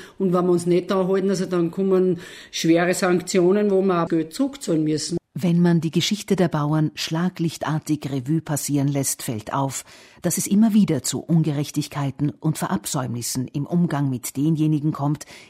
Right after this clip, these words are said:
Speaker 2: die Lebensnotwendiges herstellen. Der Kampf der Kleinbauern in benachteiligten Regionen wiederholt sich ja fast periodisch.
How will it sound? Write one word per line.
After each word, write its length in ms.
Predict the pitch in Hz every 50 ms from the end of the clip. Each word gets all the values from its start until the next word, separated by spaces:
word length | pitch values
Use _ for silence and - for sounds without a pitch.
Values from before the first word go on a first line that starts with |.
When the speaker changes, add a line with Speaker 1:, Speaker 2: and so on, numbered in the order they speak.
| _ -
Speaker 2:
die 120 | - 180 165
Lebensnotwendiges 1200 | 175 226 233 - 170 151 135 - - 151 147 127 120 - - 123 120 113 120 113 110 107 - -
herstellen. 560 | 131 104 101 - - - - - - - - - _ _ _ _ _ _ _ _ _ _ - - - - - - - - _ -
Der 100 | 175 175
Kampf 380 | 165 - - 190 220 240 - -
der 120 | 214 196
Kleinbauern 760 | 196 - - 180 - 160 170 147 165 156 160 160 165 170 170
in 180 | - - 160 147
benachteiligten 840 | 156 147 143 143 - - - - 165 156 156 156 147 - - 165 151
Regionen 640 | 143 151 139 139 143 151 151 156 160 165 156 156 151
wiederholt 400 | 165 180 180 190 220 202 - -
sich 200 | - 170 - - - - - _ _ -
ja 80 | 175
fast 320 | 170 - 185 180 - - -
periodisch. 720 | - 170 160 160 175 196 214 175 - - 67 - - -